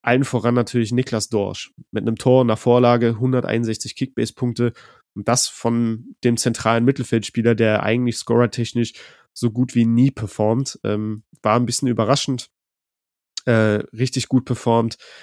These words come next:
Nehmen wir natürlich sehr, sehr gerne mit, die Punkte. Wird jetzt enorm im Marktwert ansteigen. Das heißt, äh, als Trading-Objekt solltet ihr den auch auf jeden Fall einpacken. Ich glaube aber, so als ernsthafte Startelf-Alternative für euer Kickbase-Team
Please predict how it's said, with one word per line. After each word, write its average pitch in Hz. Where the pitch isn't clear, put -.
Nehmen 123
wir 117
natürlich 117
sehr, 120
sehr 117
gerne 110
mit, 123
die 120
Punkte. 113
Wird 110
jetzt -
enorm 117
im 113
Marktwert 110
ansteigen. 117
Das -
heißt, 110
äh, 104
als 104
Trading-Objekt 110
solltet 110
ihr 110
den 107
auch 101
auf -
jeden 135
Fall 120
einpacken. 113
Ich 117
glaube 113
aber, 104
so 104
als 104
ernsthafte 107
Startelf-Alternative 113
für 110
euer 110
Kickbase-Team 110